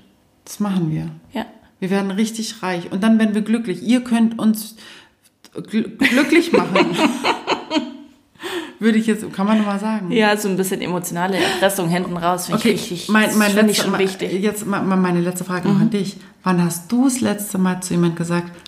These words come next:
Speaker 1: „Du hast mich richtig glücklich gemacht“?
Speaker 2: Sagt man sowas?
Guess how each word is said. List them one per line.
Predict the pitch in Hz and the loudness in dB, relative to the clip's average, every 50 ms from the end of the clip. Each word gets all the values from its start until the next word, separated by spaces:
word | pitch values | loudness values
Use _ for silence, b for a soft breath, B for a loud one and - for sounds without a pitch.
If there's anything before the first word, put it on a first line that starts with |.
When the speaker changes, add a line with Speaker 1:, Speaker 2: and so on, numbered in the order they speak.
| - _ | -20 _
Speaker 1:
„Du | - 180 | -2 0
hast | 175 175 - - - | 0 0 0 -2 -6
mich | 156 151 - - | -6 -6 -4 -6
richtig | 170 156 - - 208 - - | -6 -6 -6 -10 -12 -12 -12
glücklich | - - 226 226 - 175 165 - - | 0 2 2 2 2 -2 -6 -6 -6
gemacht“? | - 156 160 160 156 - - - - - - _ _ _ b b b b b b b b b _ _ _ _ _ _ _ _ _ _ _ _ _ _ _ _ _ | -4 -4 -2 -2 -4 -8 -12 -18 -20 -20 -20 _ _ _ b b b b b b b b b _ _ _ _ _ _ _ _ _ _ _ _ _ _ _ _ _
Speaker 2:
Sagt | - - - - - - - | -12 -10 -10 -12 -10 -2 2
man | 254 247 262 254 | 4 4 4 4
sowas? | 262 262 269 277 285 277 277 | 2 0 0 0 -2 -2 -4